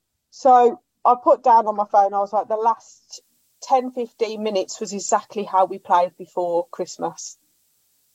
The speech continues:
We got the ball into the box. There was more than one player in the box. We had two or three, four. When the third goal went in, it was pandemonium. Like,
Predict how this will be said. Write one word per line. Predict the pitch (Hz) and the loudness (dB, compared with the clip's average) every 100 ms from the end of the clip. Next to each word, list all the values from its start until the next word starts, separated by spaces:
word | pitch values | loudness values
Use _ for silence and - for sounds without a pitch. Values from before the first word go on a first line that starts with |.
| _ _ - | _ _ -8
We | 220 | 0
got | 214 | 0
the | 220 | 0
ball | 214 214 208 | -4 -4 -4
into | 196 - | -8 -10
the | 196 | -4
box. | 185 220 _ - - _ _ _ _ - | 2 2 _ -18 -18 _ _ _ _ 0
There | 220 | 0
was | 208 220 | 0 -2
more | 220 208 | 0 0
than | 214 208 | -2 0
one | 208 | 0
player | 202 226 220 226 | 0 -2 2 2
in | 226 | 0
the | |
box. | 233 247 - - - - - _ _ - | 4 4 2 -12 -20 -20 -20 _ _ -10
We | 208 | -8
had | 196 190 185 185 - | 0 4 4 2 -14
two | - 214 | -8 -4
or | 208 | -4
three, | - 226 226 226 | 0 2 4 2
four. | 226 - 226 220 240 240 _ _ _ _ _ _ _ | 0 2 4 6 4 0 _ _ _ _ _ _ _
When | 220 262 262 | 2 2 4
the | |
third | 254 - 262 247 247 | 0 4 6 4 4
goal | 233 226 | 2 4
went | 214 208 | 0 0
in, | 202 185 185 214 208 | -4 -6 -8 -20 -12
it | - 202 | -6 -6
was | 143 202 196 180 - _ - | 0 0 0 -2 -14 _ -4
pandemonium. | 202 202 196 196 190 190 185 175 185 202 _ _ _ _ | -2 -2 -4 0 0 0 -6 -6 -6 -10 _ _ _ _
Like, | 202 180 | 0 0